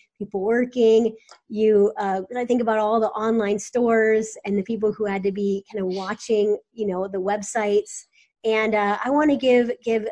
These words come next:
a shout out to those people who, um, maybe, maybe were asked to work and didn't really necessarily want to, uh, but they stayed gritty. And, uh, so I appreciate all those people who are helping us, just helping the world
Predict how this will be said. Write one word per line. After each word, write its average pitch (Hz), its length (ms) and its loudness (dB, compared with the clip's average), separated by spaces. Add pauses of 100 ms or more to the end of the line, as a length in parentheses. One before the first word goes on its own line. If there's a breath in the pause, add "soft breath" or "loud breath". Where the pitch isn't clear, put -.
a 226 60 -4
shout 220 280 0
out 208 240 0
to 220 120 -12
those 208 220 -2
people 202 380 -4
who, 202 320 2 (440)
um, 196 340 -2 (360)
maybe, 233 540 2
maybe 247 340 2
were 240 440 2
asked 269 380 -10
to 294 180 2
work 311 360 0
and 233 260 0
didn't 240 220 -2
really 220 240 4
necessarily 208 760 -2
want 226 300 -2
to, 262 360 -2 (300 loud breath)
uh, 208 220 -2
but 208 220 -2
they 220 120 2
stayed 196 380 0
gritty. 233 460 -2 (120)
And, 196 300 -2
uh, 196 220 -4
so 208 140 -10
I 202 40 -4
appreciate 208 640 -4
all 196 160 -4
those 196 220 -6
people 214 360 -6
who 190 300 0 (300)
are 208 120 -4
helping 226 360 -2
us, 220 240 -4
just - 260 -12 (140)
helping 220 280 -6
the 208 80 0
world 208 360 0